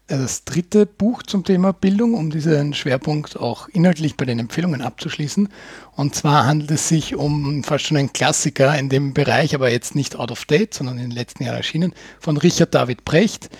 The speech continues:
bekannten deutschen Philosophen. Es heißt Anna, die Schule und der liebe Gott.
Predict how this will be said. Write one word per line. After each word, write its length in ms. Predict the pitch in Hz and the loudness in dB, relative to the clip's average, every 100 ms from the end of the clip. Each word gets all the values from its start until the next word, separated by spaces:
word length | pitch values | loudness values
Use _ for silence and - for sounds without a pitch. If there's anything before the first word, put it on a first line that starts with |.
| - _ - | -20 _ -14
bekannten 640 | - - 131 120 139 131 - | -8 -2 -2 -2 -4 -4 -6
deutschen 340 | 117 113 143 | -8 -8 -10
Philosophen. 560 | 139 127 - 139 175 156 - - | -10 -10 -10 -6 -6 -6 -10 -12
Es 220 | - 135 | -8 -2
heißt 340 | 143 - - - | -2 -2 -6 -2
Anna, 340 | 139 156 170 | 0 2 2
die 160 | - - | 0 -2
Schule 440 | - 160 170 160 | -2 0 2 2
und 180 | 143 - | -2 -2
der 80 | 139 | -2
liebe 240 | 143 135 | 0 -2
Gott. 320 | 143 185 - | -2 -4 -6